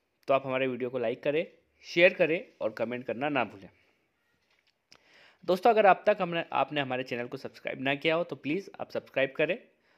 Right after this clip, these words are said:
और अगर आपको कटिंग समझने में किसी प्रकार की कोई प्रॉब्लम आई हो, तो आप हमें कमेंट करें, definitely हम आपकी प्रॉब्लम को दूर करेंगे।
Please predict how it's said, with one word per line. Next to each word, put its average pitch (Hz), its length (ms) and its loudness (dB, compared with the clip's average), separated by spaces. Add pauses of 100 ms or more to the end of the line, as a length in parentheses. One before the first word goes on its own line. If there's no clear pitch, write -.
(260)
और 120 640 2 (1900)
अगर 196 200 6
आपको 185 240 4
कटिंग 147 280 -2
समझने 127 360 -4
में 139 100 -6
किसी 135 240 -8
प्रकार 131 320 -2
की 135 60 -12
कोई 135 120 -4
प्रॉब्लम 135 420 -2
आई 131 100 2
हो, 131 140 -4
तो 127 120 -4
आप 117 120 -4
हमें 113 180 -10
कमेंट 120 320 -6
करें, 156 220 -2
definitely 131 420 -6
हम 123 120 -4
आपकी 113 200 -12
प्रॉब्लम 107 360 -6
को 160 140 -8
दूर 127 200 -6
करेंगे। 95 420 -16